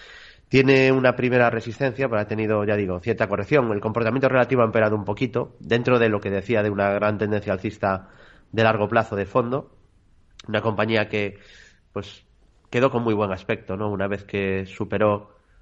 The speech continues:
la resistencia clave que tenía de, de medio largo plazo, que chocó con ella en muchas ocasiones desde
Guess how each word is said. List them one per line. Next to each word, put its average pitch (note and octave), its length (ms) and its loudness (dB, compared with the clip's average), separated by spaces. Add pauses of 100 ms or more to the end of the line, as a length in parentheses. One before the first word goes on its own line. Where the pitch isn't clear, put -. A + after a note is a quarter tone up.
(180)
la F#2+ 260 0
resistencia F#2+ 600 -4
clave G2+ 300 0
que F#2+ 140 -8
tenía G2 320 -4
de, F#2 260 -2
de F#2 120 -6
medio G2 200 -2
largo F2+ 300 -2
plazo, A2+ 440 -2
que E2+ 420 -10 (280)
chocó A2 260 -2
con G#2+ 160 -2
ella G#2 180 0
en G2 100 -4
muchas A2+ 320 -6
ocasiones F#2+ 500 -4
desde F2 460 -8